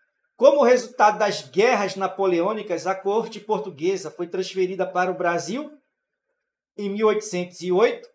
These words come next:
evento que marcou o início do processo que culminou na independência do Brasil. Veja, Napoleão Bonaparte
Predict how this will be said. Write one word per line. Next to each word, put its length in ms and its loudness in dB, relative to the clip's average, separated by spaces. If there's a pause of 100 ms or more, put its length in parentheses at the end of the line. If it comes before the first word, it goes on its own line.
(380)
evento 540 0
que 100 -12
marcou 500 -2
o 20 4
início 580 -6
do 140 -10
processo 580 -4
que 100 -14
culminou 640 -4 (300)
na 180 -6
independência 1000 -6 (420)
do 180 2
Brasil. 800 -2 (640)
Veja, 400 2 (160)
Napoleão 600 -2
Bonaparte 880 -2